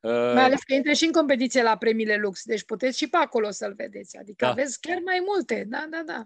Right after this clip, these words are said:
Speaker 1: Da,
Speaker 2: Da.
Speaker 1: sunt, uh, mai multe mize aici. Bineînțeles că am fi, uh, încă o dată într-un moment istoric pentru noi dacă am câștiga,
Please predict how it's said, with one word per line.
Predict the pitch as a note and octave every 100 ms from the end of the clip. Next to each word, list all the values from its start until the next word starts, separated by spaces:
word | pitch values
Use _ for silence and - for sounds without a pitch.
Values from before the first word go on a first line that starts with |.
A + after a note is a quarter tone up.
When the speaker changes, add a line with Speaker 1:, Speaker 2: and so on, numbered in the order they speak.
| _ -
Speaker 1:
Da, | A2+ A#2
Speaker 2:
Da. | G2+ - - -
Speaker 1:
sunt, | - A#2 G#2
uh, | A#2 A2+ A2+ A2 A2 G#2+ -
mai | B2 A#2
multe | B2 B2 G#2+
mize | G2+ F#2+ F#2+
aici. | F#2+ - G#2+ G2+ G#2 G#2+
Bineînțeles | B2 D3 - C#3+ C#3+
că | - G#2+ G2+ G2 _ _ _ _ _ _
am | G#2+ G2+
fi, | G2 G#2+ G#2 G2+ G2 G2 G2 - _ _ _ _
uh, | - G#2+ G#2 G#2 G2 G2 G2
încă | A2+ A#2
o | A2
dată | G#2 A2+ A2
într-un | G2+ G#2+
moment | G#2 A2 G#2+
istoric | A2 - A2+ G2+ -
pentru | G2 -
noi | F#2 F#2+
dacă | F#2 F#2+ F#2+
am | F2+
câștiga, | F2+ - F2 F#2+ F#2 F#2+